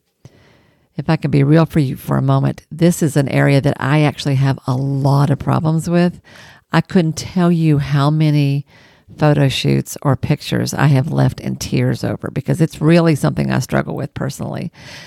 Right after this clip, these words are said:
But when it works, it works well, and golly, it's really helpful to your practice. So whether you do it by yourself, whether you do it with a friend, find somebody who will take a professional picture.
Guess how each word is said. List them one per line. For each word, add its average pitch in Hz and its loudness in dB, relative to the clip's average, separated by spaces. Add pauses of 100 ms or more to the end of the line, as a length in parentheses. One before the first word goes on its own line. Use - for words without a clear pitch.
(460)
But - -2 (140)
when 165 4
it 226 2
works, 185 2
it 147 0
works 147 0
well, 175 0 (100)
and 139 -4
golly, 147 -2
it's 135 -8
really 139 -4
helpful 135 -4
to 143 -10
your 127 -8
practice. 147 -12 (540)
So 208 2
whether 214 2
you 240 0
do 214 4
it 202 2
by 160 2
yourself, 165 0
whether 156 -4
you 165 -2
do 151 -2
it 139 -2
with 131 -8
a 131 -2
friend, 151 0 (920)
find 180 2
somebody 143 -2
who 143 2
will 135 -2
take - -6
a 127 -10
professional 131 -4
picture. - -8